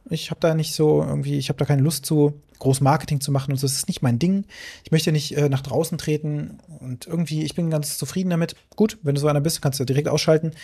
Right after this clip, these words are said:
Der Punkt, worauf ich hinaus will, wenn du große Ergebnisse erreichen möchtest, und das wollen wir hier mit Business Warrior eben erreichen, wir wollen Profit maximieren, wir wollen wachsen, wir wollen immer mehr Kunden glücklich und zufrieden machen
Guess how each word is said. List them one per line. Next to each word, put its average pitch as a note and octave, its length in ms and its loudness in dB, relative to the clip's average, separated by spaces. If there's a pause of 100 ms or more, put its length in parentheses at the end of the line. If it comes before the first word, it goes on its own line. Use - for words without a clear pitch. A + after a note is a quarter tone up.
(560)
Der C#3 60 0
Punkt, F3 260 2
worauf D#3 200 6
ich D#3+ 100 -4
hinaus D#3 260 2
will, D3+ 180 8 (320)
wenn C#3 100 4
du C3+ 60 6
große F3+ 580 6 (280)
Ergebnisse D3 420 4
erreichen C#3+ 400 2
möchtest, E3 440 0 (120)
und - 80 -2
das - 300 0
wollen C#3 280 6
wir D3+ 60 8
hier D3 440 6
mit C3+ 160 0
Business C#3+ 280 2
Warrior C3+ 260 6
eben B2 220 0
erreichen, C3 440 2 (840)
wir C3+ 140 0
wollen D3 160 6
Profit - 340 0
maximieren, D3+ 480 4
wir C3 100 4
wollen C3 280 2 (300)
wachsen, D3+ 520 2
wir C3 120 4
wollen C3+ 140 2
immer C3+ 140 2
mehr E3 400 6 (500)
Kunden F3 480 6
glücklich E3+ 340 4
und D#3 80 0
zufrieden E3 320 2
machen D#3 340 2